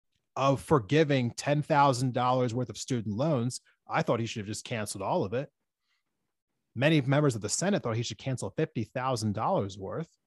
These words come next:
He has the ability to do so right now. Does not need an act of Congress. All he needs to do is just write it down and it's done. The president has had the authority to cancel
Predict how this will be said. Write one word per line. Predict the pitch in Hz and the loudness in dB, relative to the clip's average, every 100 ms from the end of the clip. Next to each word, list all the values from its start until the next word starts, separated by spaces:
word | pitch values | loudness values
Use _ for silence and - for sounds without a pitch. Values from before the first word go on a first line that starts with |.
| _ _ _ _ _ _ _ _ _ _ _ _ _ _ _ _ _ _ | _ _ _ _ _ _ _ _ _ _ _ _ _ _ _ _ _ _
He | - 160 | 2 6
has | 196 160 | 6 6
the | 170 | 4
ability | 139 165 185 160 | 4 2 2 0
to | 123 | -2
do | 120 151 | -2 -2
so | - 131 | 0 0
right | 110 98 113 127 | 0 -4 -8 -8
now. | 120 113 - - _ _ _ | -10 -10 -12 -18 _ _ _
Does | 143 131 | -6 0
not | 147 160 | 0 2
need | 160 | 2
an | 156 | 2
act | 156 - | 0 -2
of | - | -8
Congress. | - 143 170 185 202 - - _ _ _ _ _ _ _ _ _ _ - | -8 -6 -4 -4 -6 -8 -10 _ _ _ _ _ _ _ _ _ _ -2
All | 139 | 4
he | 160 | 6
needs | 175 151 | 6 2
to | 139 | 2
do | 160 | 2
is | 151 | 2
just | 107 92 | 0 -4
write | 110 147 | 0 0
it | 160 | 0
down | - 151 160 170 185 - _ _ 123 | -2 0 0 0 -2 -8 _ _ -2
and | 123 | -2
it's | 95 | -2
done. | - 113 - 107 _ _ _ _ _ _ _ _ _ _ _ _ _ - | -4 -4 -6 -14 _ _ _ _ _ _ _ _ _ _ _ _ _ -10
The | - | 0
president | 156 170 156 151 | 4 4 4 2
has | 131 143 | 2 2
had | 117 143 139 | 2 0 2
the | 131 | 0
authority | 110 139 143 143 143 | 0 2 4 4 0
to | - | -4
cancel | - - 131 135 - 139 139 | -10 -8 -8 -6 -4 -4 -4